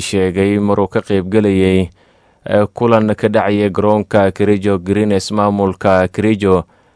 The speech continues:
in maamulkiisa ay ka go'an tahay inuu sare u qaado ammaanka guud ee dalka si loo sugo ammaanka muwaadiniinta Kenyaanka ah. Waxa uu sheegay in dhibaato ay ka soo gaarto,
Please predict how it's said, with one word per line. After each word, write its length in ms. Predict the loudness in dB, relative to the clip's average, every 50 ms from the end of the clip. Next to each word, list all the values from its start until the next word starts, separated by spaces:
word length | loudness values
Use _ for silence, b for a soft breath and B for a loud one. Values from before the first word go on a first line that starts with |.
| b b b
in 160 | -4 -2 0
maamulkiisa 720 | 2 2 2 2 2 0 0 0 0 -2 -2 0 0 -2 -2
ay 40 | -2 -2
ka 100 | -4 -4
go'an 320 | -2 0 0 0 0 -2
tahay 260 | -2 0 0 0 0
inuu 200 | 0 0 -2 -2
sare 240 | -2 -2 -2 0 0
u 120 | 0 -2 -2
qaado 320 | -2 -2 0 0 2 0 0
ammaanka 480 | 0 0 0 0 -2 -2 -2 -4 -4
guud 300 | -4 -4 -4 -4 -2 0
ee 100 | 0 -2 0
dalka 500 | 0 0 -2 -2 0 2 2 2 2 0 b b b b b b b b
si 160 | -6 -4 -2
loo 260 | 0 2 2 2 2
sugo 420 | 0 0 -2 0 2 4 4 4 4
ammaanka 560 | 4 2 0 0 0 0 -2 -2 -2 -2 -2
muwaadiniinta 1000 | 0 0 0 2 2 0 0 0 0 0 -2 -2 0 0 2 2 2 0 -2 -4 -6
Kenyaanka 640 | -4 -2 -2 0 0 0 0 0 0 -2 -4 -4 -2 0
ah. 180 | 0 0 0 -2 _ _ _ -10
Waxa 220 | -8 -4 0 0 0
uu 120 | 0 -2
sheegay 580 | -4 -4 -2 -2 -2 0 0 0 0 0 0 -2
in 100 | -2 -2
dhibaato 460 | -2 0 2 2 0 0 0 -2 -2
ay 100 | -2 -2
ka 140 | -2 -4 -4
soo 220 | -2 -2 -2 0
gaarto, 540 | 2 2 2 2 2 0 0 0 0 0